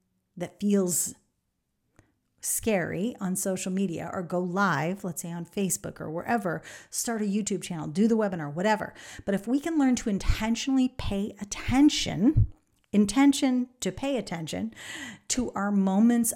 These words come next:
of vulnerability in the past, even without judgment, and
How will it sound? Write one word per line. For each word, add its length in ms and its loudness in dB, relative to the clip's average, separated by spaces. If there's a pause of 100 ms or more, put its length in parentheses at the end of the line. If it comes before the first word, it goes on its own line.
of 220 -4
vulnerability 800 -4
in 160 6
the 60 8
past, 560 0
even 380 -8 (140)
without 680 -4
judgment, 680 -4 (560)
and 440 0